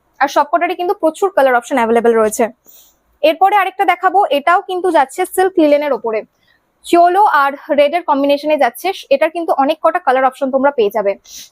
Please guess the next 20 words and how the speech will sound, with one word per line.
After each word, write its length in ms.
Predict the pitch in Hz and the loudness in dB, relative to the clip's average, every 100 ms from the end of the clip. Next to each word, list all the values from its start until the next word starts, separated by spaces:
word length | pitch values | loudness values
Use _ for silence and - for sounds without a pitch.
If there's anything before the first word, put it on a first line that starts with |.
| - | -2
এটা 160 | 294 | 0
কিন্তু 220 | 349 370 | 0 -2
টোটালটা 440 | 415 320 311 359 381 | 0 2 2 0 -2
কিছুটা 300 | 359 392 392 | -6 -2 0
ডিজিটাল 420 | 294 294 330 359 | 0 -2 -2 -2
প্রিন্টের 340 | 359 339 349 | -2 -2 0
ওপরে 200 | 339 370 440 | 0 -2 -2
সেলফের 280 | 285 262 269 | 0 0 2
ওয়ার্ক 200 | 247 233 226 | 0 -2 -4
রয়েছে। 300 | 214 226 220 - _ _ _ _ | -4 -4 -8 -10 _ _ _ _
আর 140 | - 269 | -4 -2
এই 160 | 294 349 | -2 -2
থাকছে 380 | 359 285 - 392 - | -2 -4 -4 -4 -2
পাল্লু 240 | 277 277 | -2 0
পোর্শন 380 | 311 277 392 466 | 0 0 -2 -4
প্লাস 200 | 285 285 285 | 0 0 0
বডি। 240 | 208 196 226 _ _ _ - | -4 -4 -10 _ _ _ -2
এরপরে 420 | 311 339 381 381 | 0 2 0 0
আরেকটা 360 | 370 302 320 392 | 0 -2 -2 -2
দেখাবো, 440 | 311 302 277 302 | -2 -2 0 0